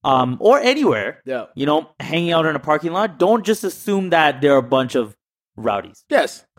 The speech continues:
Speaker 1: And I feel like, you know, and I feel like it's not just other, like, you know, other types of people. I feel like Tamil people attribute,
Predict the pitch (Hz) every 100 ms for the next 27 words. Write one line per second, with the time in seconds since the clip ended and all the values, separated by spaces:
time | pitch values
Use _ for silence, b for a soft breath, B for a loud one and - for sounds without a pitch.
0 | - 190 226 262 262 247 - 196 180 185
1 | 190 _ _ _ 143 156 202 185 180 180
2 | 147 151 151 196 135 135 131 - - -
3 | _ _ _ _ _ _ _ _ - 120
4 | 127 - 120 104 113 98 98 113 113 113
5 | 120 139 147 185 131 180 175 - 156 165
6 | 170 160 151 165 135 - 139 131 127